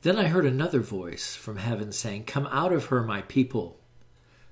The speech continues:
lest you take part in her sins, lest you share in her plagues." There are at least five places in Scripture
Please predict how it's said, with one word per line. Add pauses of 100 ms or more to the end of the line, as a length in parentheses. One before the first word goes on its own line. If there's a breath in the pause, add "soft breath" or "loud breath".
(180 soft breath)
lest
you
take
part
in
her
sins,
lest
you
share (480 soft breath)
in
her
plagues." (1300 soft breath)
There
are
at
least
five (120)
places
in
Scripture